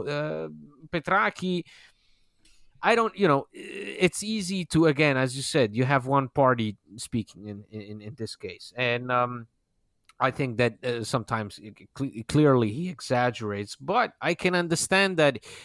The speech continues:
he was one of the numerous vic-,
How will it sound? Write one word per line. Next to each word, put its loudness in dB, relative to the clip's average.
he 2
was 6
one 4
of -2
the 2
numerous 4
vic-, 2